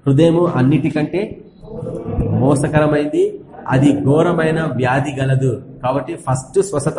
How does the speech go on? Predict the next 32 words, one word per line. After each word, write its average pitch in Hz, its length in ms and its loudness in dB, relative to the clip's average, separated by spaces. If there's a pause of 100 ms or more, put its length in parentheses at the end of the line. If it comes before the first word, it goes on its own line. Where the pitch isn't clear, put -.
హృదయానికి, 143 600 2 (400)
క్యాన్సర్ 143 380 0
కి 156 120 -2
కాదు, 143 460 2 (240)
హార్ట్ 139 240 4
అటాక్ 139 220 -2
కి 147 60 0
కాదు, 143 400 -2
షుగర్ 139 300 2
కి 131 120 0
కాదు. 113 200 0 (400)
ఫస్ట్ 143 360 -4
స్వస్థత 139 360 -2
హృదయానికి 135 500 2
రావాలా. 110 320 -2 (840)
ఫస్ట్ - 240 -8
పాయింట్ 131 180 2
అది 117 100 2
అర్థం 120 240 -2
చేసుకోండి. 117 300 -6 (600)
ఆయన, 135 260 4 (180)
ఆయన 143 200 4
స్వ-, 139 320 -2
ఆయన 143 160 2
దృష్టిలో 156 400 0
స్వస్థత 156 420 0
హృదయానికి 160 500 2
సంబంధించింది 147 460 -2 (1000)
అనేసి 185 300 4
మనము 180 360 4
రిజెక్ట్ 143 420 4
చేస్తలేం. 165 400 -2